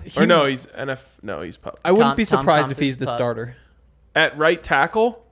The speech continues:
Speaker 1: I think, I think if, if it's not Billy Turner, I think it's Tom Compton.
Speaker 3: I think Tom Compton's out a month.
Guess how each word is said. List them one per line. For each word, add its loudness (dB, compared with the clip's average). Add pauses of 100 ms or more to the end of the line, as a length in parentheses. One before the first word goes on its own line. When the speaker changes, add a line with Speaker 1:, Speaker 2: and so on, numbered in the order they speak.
Speaker 1:
I 0
think, -4
I -4
think -4
if, -6
if -6
it's -6
not -6
Billy -4
Turner, -8
I -8
think -12
it's -14
Tom -12
Compton. -16
Speaker 3:
I 0
think -6
Tom -2
Compton's -6
out -2
a -8
month. -12